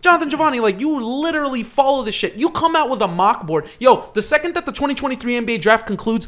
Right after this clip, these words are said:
twenty twenty-four mock board will be live. He will fucking bring that shit into existence. Like, he's been on it.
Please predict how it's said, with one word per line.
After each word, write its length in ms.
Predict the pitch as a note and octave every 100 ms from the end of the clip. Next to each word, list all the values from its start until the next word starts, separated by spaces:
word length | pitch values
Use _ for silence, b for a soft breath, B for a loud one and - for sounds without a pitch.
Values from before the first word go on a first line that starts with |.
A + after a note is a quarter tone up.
| B
twenty 220 | - E4 C#4
twenty-four 340 | C#4 B3+ B3+
mock 280 | G#3 A#3 B3
board 300 | F3+ G3+ D#3+ B
will 200 | - D4+
be 140 | G#3+ A3
live. 480 | F#3 G#3 C3+ A2 - B
He 100 | -
will 100 | D4+
fucking 380 | D#4 C#4+ C#4 G#3+ B -
bring 260 | G#3+ E4+
that 120 | C#4 A3
shit 180 | B3+
into 220 | G#3+ - G#3
existence. 680 | C#3 C4+ - D3 G#2 - B A#3
Like, 260 | - G#3 G#3
he's 200 | - C#4+
been 340 | E3+ - D4+ C#4
on 220 | D3+ B2+
it. 180 | G2+